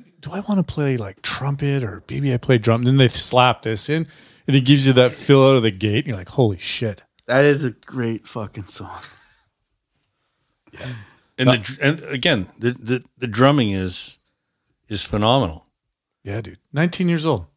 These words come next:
Speaker 1: Just crazy how it's, it's insane how good he was at that age.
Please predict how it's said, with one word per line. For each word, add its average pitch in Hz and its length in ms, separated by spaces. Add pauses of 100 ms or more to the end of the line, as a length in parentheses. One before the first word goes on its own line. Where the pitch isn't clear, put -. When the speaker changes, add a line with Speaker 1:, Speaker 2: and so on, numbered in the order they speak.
(160)
Speaker 1:
Just 151 160
crazy 175 400
how 127 260
it's, 151 240
it's - 240
insane 151 440
how 139 140
good 135 180
he 127 60
was 120 260 (260)
at 120 100
that 110 220
age. 104 300